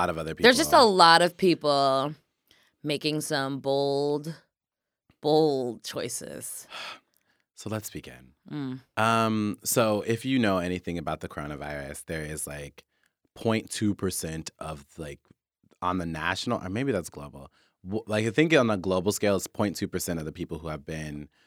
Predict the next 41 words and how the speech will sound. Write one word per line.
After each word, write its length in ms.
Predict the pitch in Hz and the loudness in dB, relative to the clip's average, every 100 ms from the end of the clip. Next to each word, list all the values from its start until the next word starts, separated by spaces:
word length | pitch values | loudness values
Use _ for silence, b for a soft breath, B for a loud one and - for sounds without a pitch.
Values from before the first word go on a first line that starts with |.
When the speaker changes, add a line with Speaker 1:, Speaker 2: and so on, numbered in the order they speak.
| _ - | _ -12
Speaker 1:
um, 300 | 85 85 85 | -8 -6 -4
diagnosed 680 | 80 80 80 80 76 76 - 62 | -4 -4 -6 -8 -8 -8 -8 -10
with 340 | 80 82 85 - - | -10 -8 -10 -20 -14
coronavirus 880 | - 87 82 73 147 139 71 - - _ _ _ | -6 -4 -4 -6 -8 -8 -12 -14 -18 _ _ _
actually 380 | 82 85 - 80 | -6 -4 -4 -8
die 240 | 71 67 - | -10 -12 -12
from 260 | - - | -14 -20
it. 140 | - - _ | -20 -20 _
Speaker 2:
Mm-hmm. 440 | 170 143 151 139 127 117 | -12 -10 -10 -10 -4 2
Speaker 1:
In 160 | 113 | 4
America, 580 | 107 104 101 101 101 101 | 4 4 4 4 4 2
I 140 | 92 | -2
think 180 | 92 92 | -2 -4
it's, 100 | 85 | -4
like, 180 | 78 - | -8 -8
three 200 | 78 85 | -8 -8
point 260 | 85 82 73 | -6 -10 -10
four 280 | 80 76 78 | -10 -10 -6
percent, 400 | 95 - 135 120 | -4 -2 0 0
which, 160 | 104 | -2
like, 160 | 95 87 | -2 -2
not 300 | 90 92 92 | -4 -4 -4
to 80 | 90 | -6
disregard 480 | 90 92 80 76 78 | -6 -6 -6 -8 -10
people 220 | 80 76 | -12 -12
who 120 | 80 | -10
die 220 | 92 101 | -4 -2
from 200 | 104 101 | 0 -2
this, 260 | 98 95 - | 0 -2 -4
and, 80 | 78 | -14
like, 160 | 76 | -14
it's 120 | - | -16
really 200 | 76 69 | -14 -16
important 320 | 67 - 85 64 | -12 -8 -8 -8
that 80 | 67 | -12
we 80 | |
talk 220 | 76 82 80 | -6 -6 -6
about 200 | 82 80 | -8 -8
these 120 | 85 | -12
things. 160 | - - | -10 -8
Speaker 2:
Absolutely. 480 | - 269 202 165 | -2 0 0 0